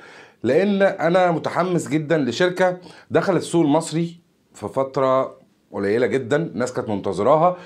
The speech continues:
دخلت السوق العالمي في فترة تمن شهور، وقدرت تكون منافسة لشركات بقالها فترة كبيرة جدا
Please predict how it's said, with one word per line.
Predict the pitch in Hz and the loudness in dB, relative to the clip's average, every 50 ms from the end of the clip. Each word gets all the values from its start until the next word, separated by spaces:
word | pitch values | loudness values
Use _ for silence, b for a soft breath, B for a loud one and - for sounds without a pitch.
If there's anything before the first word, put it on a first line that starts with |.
| B B B B | B B B B
دخلت | - 190 233 240 277 262 - | 0 0 2 2 2 0 0
السوق | - - - 226 226 | -2 -2 -2 0 0
العالمي | 202 196 147 151 165 190 214 220 220 220 202 | 2 2 2 2 2 2 2 2 0 -2 -2
في | - - 135 | -4 -4 -4
فترة | 156 196 - - 170 165 - - | -2 -2 -2 -2 -2 -4 -2 0
تمن | 180 185 190 185 180 | 0 0 2 0 -2
شهور، | - - 143 135 170 196 202 190 170 B B B B B B | -2 0 0 2 4 4 4 4 0 B B B B B B
وقدرت | 113 143 - 208 226 175 208 202 196 - | 0 4 4 4 4 4 2 2 2 0
تكون | - 123 - 180 202 190 170 151 | -2 -2 0 2 2 2 2 2
منافسة | 143 151 190 196 190 - - 170 147 135 | 2 4 2 2 0 -2 -2 0 0 0
لشركات | 127 120 - 135 120 131 127 127 180 202 196 196 - - b b b b b b - | 0 -2 -2 -2 0 0 0 0 2 0 0 0 -4 -12 b b b b b b -4
بقالها | 107 139 139 156 196 196 185 185 190 190 175 - - - | 0 2 4 4 4 4 4 4 4 2 2 -2 -6 -14
فترة | - - 175 190 190 190 185 170 175 | -4 0 2 2 2 2 2 0 0
كبيرة | 170 170 - - 127 170 190 185 165 | 0 -2 -4 -2 0 0 2 2 2
جدا | 143 139 185 185 156 139 156 185 180 185 180 | 2 2 0 -2 0 2 2 2 2 2 -2